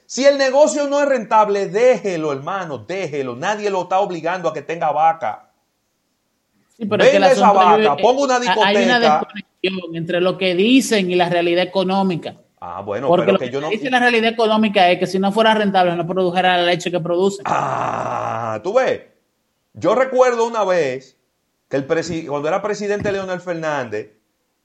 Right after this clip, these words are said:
Speaker 1: eh, con este tema del gas natural, se juntaron un grupo de los que tenían los permisos para poner plantas de gas natural. Y
Speaker 2: Ah,
Speaker 1: le
Speaker 2: yo me
Speaker 1: dijeron,
Speaker 2: acuerdo.
Speaker 1: y le dijeron que eso no era rentable. Le dijo, "No hay problema. El que, el que diga que no es rentable, que me deje su permiso ahí encima de esa, de esa mesa y bye bye.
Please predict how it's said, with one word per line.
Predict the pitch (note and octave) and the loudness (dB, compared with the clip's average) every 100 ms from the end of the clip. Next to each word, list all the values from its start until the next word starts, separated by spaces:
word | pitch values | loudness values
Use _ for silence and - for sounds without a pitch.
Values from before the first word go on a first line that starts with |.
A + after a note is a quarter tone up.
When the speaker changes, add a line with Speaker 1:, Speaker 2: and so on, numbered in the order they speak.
| _ - | _ -10
Speaker 1:
eh, | B2 | -6
con | C#3+ C3+ | -4 -6
este | D3 | -6
tema | F#3 F#3+ G3 | -6 -6 -4
del | F#3 E3+ | -4 -2
gas | E3+ F3 | -2 -4
natural, | E3+ E3 D3+ B2 A2+ A#2 _ | -6 -2 0 0 -2 -12 _
se | D#3 | -2
juntaron | D#3 D3+ F3 F#3+ G#3 | -2 0 0 0 0
un | G3+ | -2
grupo | F#3+ A#3 G3+ F#3+ | -2 -4 -2 -2
de | |
los | F3 | 0
que | E3 | -2
tenían | E3 D#3+ E3 G3 | -4 -6 -6 -4
los | G3 | -4
permisos | F#3 F3+ G3 F3 | -6 -6 -6 -6
para | E3 | -6
poner | D#3+ E3 | -6 -6
plantas | E3+ E3 D#3+ | -6 -6 -4
de | D#3 | -6
gas | D#3 | -6
natural. | D#3 D3 B2 B2 | -6 -2 -2 0
Y | F3+ | 2
Speaker 2:
Ah, | F#3+ | 4
Speaker 1:
le | F3+ | 4
Speaker 2:
yo | |
me | F3+ | 4
Speaker 1:
dijeron, | E3+ E3 | 2 2
Speaker 2:
acuerdo. | D#3 C#3+ C3+ D#3+ | 2 2 0 -2
Speaker 1:
y | D#3+ | 0
le | E3 | 2
dijeron | E3 D#3+ F#3+ F#3 | 4 2 0 -2
que | G3 | -4
eso | G3 A3+ | -4 -4
no | A3 | -2
era | A3 | -2
rentable. | G3+ D#3+ D3 D3 D3 | -2 0 0 0 -2
Le | C#3+ | -6
dijo, | C#3+ C#3 | -4 -4
"No | D#3 | -4
hay | F#3+ | -4
problema. | G3 D3+ C#3 B2+ B2 | -4 -2 -2 -4 -6
El | C#3+ D#3 | -8 -6
que, | D#3+ D#3+ F#3+ | -8 -8 -8
el | C#3+ D#3 D#3 | -8 -10 -8
que | D3+ C#3+ - _ _ | -8 -8 -10 _ _
diga | A#2+ G3+ B3+ A#3+ | -8 -4 -2 -2
que | A3+ | -4
no | A3+ | -4
es | |
rentable, | G#3 G3 A3+ G#3 | -4 -2 -2 -2
que | F3 | -4
me | D#3 D3+ | -4 -2
deje | G#3 G#3+ | -2 -4
su | G#3 | -4
permiso | G3+ G3+ G#3+ G3+ | -6 -6 -6 -4
ahí | G3 | -4
encima | F#3+ G3+ G3 | -6 -8 -8
de | G3 | -4
esa, | G3+ F#3+ | -6 -6
de | D3+ | -12
esa | F3+ G3 | -8 -6
mesa | A#3 B3 G#3 | -6 -6 -4
y | D3+ | -2
bye | E3 | 0
bye. | C#3 A#2+ B2 | 0 -2 -4